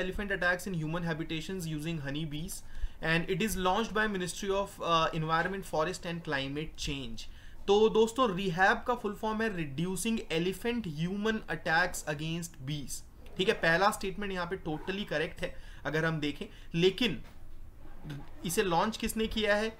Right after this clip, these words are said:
ये इनिशिएटिव किसका है? ये इनिशिएटिव है केवीआईसी का, यानी कि खादी and Village Industries Commission का। तो सेकंड स्टेटमेंट यहाँ पे हो जाएगा गलत। It is launched by Khadi and Village Industries Commission and it is to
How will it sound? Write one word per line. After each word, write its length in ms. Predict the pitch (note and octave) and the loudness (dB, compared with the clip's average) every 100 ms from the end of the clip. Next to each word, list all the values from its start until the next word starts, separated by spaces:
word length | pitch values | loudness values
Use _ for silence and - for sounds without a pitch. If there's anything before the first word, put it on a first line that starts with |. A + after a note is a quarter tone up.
| E3 | -2
ये 100 | E3 | -2
इनिशिएटिव 680 | D3+ F#3 G#3+ A#3 A3 A#3 - | 0 -2 0 0 0 -2 -4
किसका 300 | G#3+ - G#3+ | -6 2 2
है? 200 | G#3 A#3 - - | 2 -2 -12 -4
ये 140 | F3 A#3 | 0 0
इनिशिएटिव 680 | G#3+ A3 A3 G3 F#3 G3+ | 2 0 0 0 0 0
है 80 | G3 A3 - | -2 -4 0
केवीआईसी 720 | F3 E3+ F3 E3+ C#3 C3+ D3 | 2 2 0 0 0 0 -6
का, 180 | C3 A2+ - D#3 | -4 -4 -4 2
यानी 220 | E3+ F3 | 2 2
कि 100 | F#3 - | -4 2
खादी 440 | F3+ E3+ F3 A3 G3 | 8 8 8 2 2
and 120 | F3+ E3 | 0 -2
Village 400 | D3 E3 F#3+ E3 - | -2 2 2 2 -4
Industries 500 | D3+ D3+ - E3+ E3+ - | -2 -2 -2 -4 -4 -4
Commission 400 | C3+ C3+ D#3 D3 | -4 -4 -4 2
का। 80 | D3+ C3 - - | 4 4 0 -8
तो 60 | E3+ | 0
सेकंड 320 | G3+ F#3 A3+ | 2 2 2
स्टेटमेंट 440 | - F#3+ F3 F#3+ | 2 -2 -2 -4
यहाँ 180 | E3 D3+ D3+ | -2 -2 -2
पे 60 | |
हो 140 | D#3 C#3+ | -2 0
जाएगा 320 | C#3+ C#3 D3+ C3+ | 2 2 0 2
गलत। 260 | C3+ G#3 - - - | 4 4 0 -12 -6
It 140 | E3+ E3+ | 2 2
is 80 | E3+ F3 | 4 4
launched 220 | F#3 E3+ G3 | 2 4 2
by 80 | G3+ | 4
Khadi 320 | D#3 D3 F3 F#3+ | 4 2 4 2
and 120 | F#3 D3+ | 2 0
Village 260 | E3+ E3+ | 0 0
Industries 480 | E3 D#3 - E3+ - C#3+ | -2 -4 -4 -4 -2 -2
Commission 360 | C#3+ - A#3 - - - - D#3+ | -2 -4 -6 -8 -14 -8 0 2
and 360 | D#3 E3 E3+ | 4 2 0
it 140 | F3+ A3 | 0 0
is 80 | - | -2
to 100 | A3 | -4